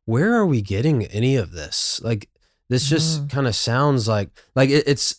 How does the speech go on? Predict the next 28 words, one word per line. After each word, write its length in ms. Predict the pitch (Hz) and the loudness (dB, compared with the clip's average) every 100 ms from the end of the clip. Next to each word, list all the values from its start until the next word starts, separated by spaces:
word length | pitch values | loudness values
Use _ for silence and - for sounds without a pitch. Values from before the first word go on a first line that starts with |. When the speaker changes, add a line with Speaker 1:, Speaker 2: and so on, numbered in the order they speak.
| 113 | -2
Speaker 1:
such 460 | - 135 143 - - _ | -2 0 0 -2 -6 _
novelty, 920 | 117 110 101 107 113 107 - 107 87 85 | -4 0 0 0 0 -2 -2 -4 -6 -10
you 160 | - 120 | -4 0
know? 220 | 127 127 | 4 4
It's 180 | 120 - | 2 0
like, 320 | 113 104 - _ _ _ _ _ _ - | 0 0 -4 _ _ _ _ _ _ -8
it, 120 | 110 | -8
these 480 | 110 110 107 123 131 | -8 -10 -4 0 2
are 120 | 147 143 | 4 2
ideas 460 | 120 110 120 117 | 2 2 0 0
that 80 | 110 | 0
have 100 | 107 | 0
never 260 | 107 110 123 | 0 0 0
existed. 640 | 113 104 104 - 117 110 | 0 -2 -2 -2 0 0
Like, 180 | 104 104 | 0 -2
there's 180 | 104 98 | -4 -4
no 200 | 107 117 | -2 0
Speaker 2:
Mm-hmm. 80 | 113 | 0
Speaker 1:
ancient 300 | 113 131 101 | 0 -2 -4
text. 460 | - 101 101 - | -4 -2 -4 -6
There's 220 | - 107 101 | -2 0 2
Speaker 2:
Mm-hmm. 80 | 107 | 2
Speaker 1:
no, 340 | 110 117 117 | 4 2 2
like, 220 | 113 104 | 0 -2
evidence. 480 | - 104 101 104 95 | -4 -4 -2 -2 -2
There's 180 | 110 101 | -4 -2
no 220 | 117 123 | 0 0
nothing. 680 | 107 107 110 104 101 98 | 0 0 -2 -2 -2 -2